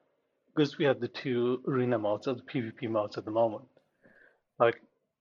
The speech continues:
what you could do is actually release a third one and say, "This is, like, a friendly area," right? So call it friendlies. And pe-, players can go in there and they can try stuff out or whatever else, and that can be, like, a new game mode that you're trying to release,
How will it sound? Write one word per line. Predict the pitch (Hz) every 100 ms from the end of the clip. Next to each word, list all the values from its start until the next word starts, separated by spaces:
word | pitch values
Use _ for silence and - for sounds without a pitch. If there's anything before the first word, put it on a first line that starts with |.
| _ 143
what | 135
you | 131
could | 135 120
do | 120 110
is | 113 123
actually | - 123 113
release | 113 110
a | -
third | 131 120
one | 104 101
and | 101 -
say, | 117 107 104 - _ _ _ _ _ _ 127
"This | 123 120
is, | 110 117
like, | 107 - _ _ 185
a |
friendly | - 143 123 113 104
area," | 104 101 101
right? | 117 117 - _ -
So | 131
call | 143 117
it | -
friendlies. | 127 110 107 110 - - _ _ _ _ _ 151
And | 127
pe-, | 151
players | 143 - 131 123
can | 131
go | 123 120
in | 117
there | 113
and | 110
they | 113
can | 131
try | - 120
stuff | - 113 -
out | 113 107
or | 110
whatever | 110 110 120
else, | 117 135
and |
that | 127 -
can | 120
be, | 120
like, | 107 -
a | 117
new | 117 113
game | 113 110 110
mode | 110 110
that | 107
you're | -
trying | - 110
to | 113
release, | 110 107 110 101